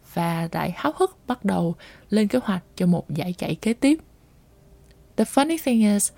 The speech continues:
no matter how much experience I have under my belt,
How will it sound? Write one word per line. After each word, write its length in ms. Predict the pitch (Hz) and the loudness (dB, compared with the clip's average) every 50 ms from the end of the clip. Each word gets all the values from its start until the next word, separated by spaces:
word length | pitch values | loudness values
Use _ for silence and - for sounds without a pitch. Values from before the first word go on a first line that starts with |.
| - - - - | -20 -20 -4 0
no 120 | 202 196 | 2 4
matter 340 | 185 190 208 220 240 254 233 | 4 4 4 6 4 2 2
how 160 | - 233 226 | 0 0 2
much 240 | 220 220 208 - - | 2 2 0 0 -4
experience 600 | 175 - - - - 208 214 226 220 214 - 196 | -6 -6 -8 -2 0 2 4 4 4 4 2 0
I 60 | 180 170 | -2 -2
have 300 | - - 202 208 196 - - | -2 -2 -2 -2 -2 -2 -2
under 260 | - 190 185 185 185 175 | 2 4 4 4 4 4
my 160 | 180 180 175 - | 2 2 2 2
belt, 240 | - 233 262 269 | 2 2 2 2